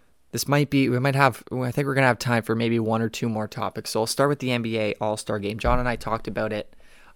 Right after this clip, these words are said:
uh, last week, but the N B A has now finalized their All-Star Game plans. They've decided that the skills challenge and the three-point contest, yeah, the skills challenge, the one where they, they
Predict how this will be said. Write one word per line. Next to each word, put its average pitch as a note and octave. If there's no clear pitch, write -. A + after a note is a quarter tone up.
uh, G#2+
last B2+
week, A#2+
but -
the C3+
N D3
B D3+
A C3+
has A#2+
now A#2+
finalized A2+
their A2
All-Star A#2
Game B2+
plans. B2
They've A2+
decided A2+
that G#2+
the A#2
skills F#3+
challenge A2
and G#2+
the G2+
three-point B2+
contest, A#2
yeah, B2
the G2
skills B2+
challenge, G2+
the -
one A2+
where A2+
they, G#2+
they -